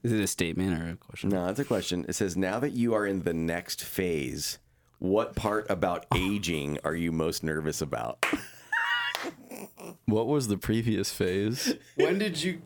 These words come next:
Speaker 1: when did you go to the next stage?
Speaker 2: I don't know, man.
Speaker 1: Are you
Speaker 2: I'm
Speaker 1: fifty?
Speaker 2: I'm forty-eight. I'm turning forty-nine in August, so I'm a
Speaker 1: Oh, that's right,
Speaker 2: year,
Speaker 1: twenty-seventh.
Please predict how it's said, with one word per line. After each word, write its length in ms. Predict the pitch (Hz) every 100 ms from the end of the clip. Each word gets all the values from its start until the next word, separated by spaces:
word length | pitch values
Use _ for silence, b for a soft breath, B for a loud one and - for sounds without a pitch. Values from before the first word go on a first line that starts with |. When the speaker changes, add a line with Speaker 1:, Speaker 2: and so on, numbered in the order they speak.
| 160
Speaker 1:
when 180 | 175 202
did 160 | 196
you 60 | 202
go 220 | 170 160
to 80 | 165
the 100 | 143
next 260 | 135 135 -
stage? 500 | - 131 127 104 117
Speaker 2:
I 120 | 180
don't 140 | 185 214
know, 220 | 240 247
man. 160 | 165
Speaker 1:
Are 120 | 175 190
you 60 |
Speaker 2:
I'm 60 | 240
Speaker 1:
fifty? 480 | - 131 135 113 120
Speaker 2:
I'm 100 | 98
forty-eight. 640 | - 127 143 113 98 98
I'm 160 | - 104
turning 280 | - 143 147
forty-nine 680 | - 120 117 107 95 95
in 100 | 90
August, 380 | 82 73 67 62
so 320 | 87 73 71 69
I'm 160 | 78
a 40 | 76
Speaker 1:
Oh, 60 | -
that's 200 | - -
right, 80 | 101
Speaker 2:
year, 140 | 107
Speaker 1:
twenty-seventh. 580 | 107 98 - 92 85